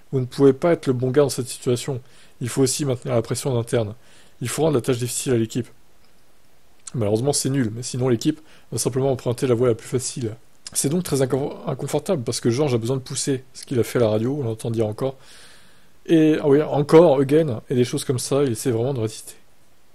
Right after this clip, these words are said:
Rosberg pense que l'aveu d'Hamilton, selon lequel il était responsable de leur affrontement, était une grande victoire pour Russell.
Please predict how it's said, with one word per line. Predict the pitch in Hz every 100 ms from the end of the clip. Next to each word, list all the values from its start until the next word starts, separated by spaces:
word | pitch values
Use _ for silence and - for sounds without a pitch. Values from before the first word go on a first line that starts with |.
| - - - - - - - - - - - - -
Rosberg | 143 185 185
pense | 160 156
que | - 131
l'aveu | 127
d'Hamilton, | 120 110 - 147
selon | - 123
lequel | 110 - 120
il | 110
était | -
responsable | 107 - 123 143 123
de |
leur | 117
affrontement, | 117 143 123 151 180 - - -
était | - -
une | 123 135
grande | 120 139
victoire | 135 - 139
pour | - -
Russell. | - -